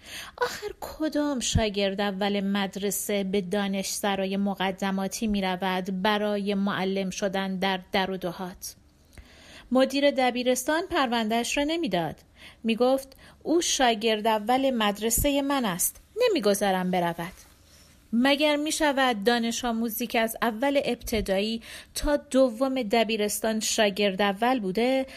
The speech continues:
حالا راهی دانشسرای مقدماتی شود؟ می‌شود.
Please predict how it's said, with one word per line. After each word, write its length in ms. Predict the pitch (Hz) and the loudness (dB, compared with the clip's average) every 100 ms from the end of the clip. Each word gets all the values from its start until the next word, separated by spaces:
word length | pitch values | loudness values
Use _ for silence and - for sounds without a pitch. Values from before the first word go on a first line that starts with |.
| - - | -16 -16
حالا 520 | - 480 453 403 415 311 | -4 0 2 2 0 2
راهی 480 | 277 262 269 269 | 0 0 0 0
دانشسرای 1040 | 208 214 226 214 214 - - 208 208 220 220 | 2 0 0 0 -2 -2 0 2 2 0 0
مقدماتی 840 | 208 190 185 180 180 175 170 214 | 0 2 0 0 -2 -2 -4 -6
شود؟ 400 | 196 175 165 156 - - _ - _ 339 | -2 -2 -4 -8 -16 -20 _ -20 _ -10
می‌شود. 580 | 381 370 175 156 156 | -6 -2 -2 -2 -8